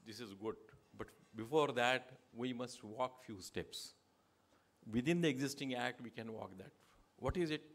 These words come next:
Competition. Basically, we are talking of competition, basically.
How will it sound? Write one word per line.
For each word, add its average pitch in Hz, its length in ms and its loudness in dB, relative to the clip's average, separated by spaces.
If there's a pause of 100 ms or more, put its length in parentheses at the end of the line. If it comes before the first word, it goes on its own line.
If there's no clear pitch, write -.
(500)
Competition. 135 540 -2 (260)
Basically, 165 400 2
we 170 80 6
are 156 60 8
talking 143 320 0
of 131 120 -2
competition, 95 600 -4
basically. - 380 -16